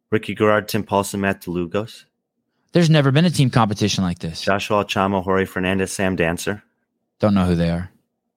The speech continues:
Speaker 1: Uh, Joshua Alchamo and Jorge Fernandez were the Invictus males last year that took third place at the games, and you know Sam Dancer.
Speaker 2: Oh, yeah, and Jorge. I hugged Jorge. That's the guy that's, like, hugging a, a stack of wood. Okay,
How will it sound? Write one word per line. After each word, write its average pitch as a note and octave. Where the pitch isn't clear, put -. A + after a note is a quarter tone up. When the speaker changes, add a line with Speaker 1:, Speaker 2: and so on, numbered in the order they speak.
Speaker 1:
Uh, F#2
Joshua A2
Alchamo G2+
and F#2
Jorge F#2+
Fernandez F2+
were F2
the E2+
Invictus F#2+
males F2+
last F2+
year G2
that E2+
took -
third F#2
place F2+
at E2+
the F2
games, E2+
and F2
you F2
know E2+
Sam E2
Dancer. D#2
Speaker 2:
Oh, F3+
yeah, G3+
and C3
Jorge. D3+
I G#2
hugged B2+
Jorge. F#2+
That's A2
the -
guy A2+
that's, G2+
like, G#2
hugging G#2
a, G#2
a G2+
stack G#2
of G2
wood. F#2+
Okay, A#2+